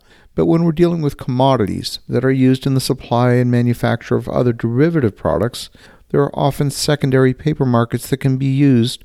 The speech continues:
and they can often have larger dollar volumes than the primary market itself. But before we dive into that, we need to make a few definitions.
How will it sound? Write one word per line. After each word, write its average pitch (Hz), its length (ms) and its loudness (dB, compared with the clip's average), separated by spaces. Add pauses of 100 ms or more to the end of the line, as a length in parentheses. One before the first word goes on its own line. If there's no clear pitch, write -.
and 143 120 0
they 139 80 2
can 143 160 -2
often 143 260 0
have 127 220 2
larger 127 340 2
dollar 120 320 2
volumes 117 520 0
than 120 120 0
the 113 80 2
primary 113 340 0
market 98 360 0
itself. 95 600 -2 (320)
But 135 140 -2
before 143 320 0
we 147 120 2
dive 135 280 2
into 123 160 2
that, 127 380 2
we 139 100 -2
need 135 200 0
to - 60 -2
make 120 220 0
a 120 60 0
few 120 180 2
definitions. 107 840 -2